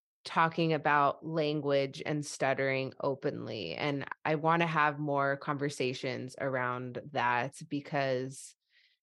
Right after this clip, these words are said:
it is so personal. And so, um, I wouldn't wanna kind of share that this is how everyone should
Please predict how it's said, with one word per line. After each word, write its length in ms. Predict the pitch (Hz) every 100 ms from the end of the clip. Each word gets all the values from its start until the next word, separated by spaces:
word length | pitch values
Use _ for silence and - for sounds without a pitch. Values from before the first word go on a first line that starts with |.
| _
it 160 | 170 170
is 300 | 170 165 160
so 380 | - 160 151 147
personal. 800 | - 139 139 - 170 180 190 202
And 260 | 143 147
so, 520 | 147 151 139 131 131 -
um, 440 | 135 131 110 - -
I 120 | 156
wouldn't 320 | 156 151 123
wanna 540 | 143 135 135 127 135 - _ _ _ _
kind 280 | - 147 143
of 160 | 131 131
share 460 | - 143 127 127
that 420 | 120 101 110 73 - _ _ _ _ _ _ -
this 220 | 175 170
is 100 | 156
how 380 | 156 147 143 139 -
everyone 500 | 160 143 143 131 131
should 340 | 139 - 143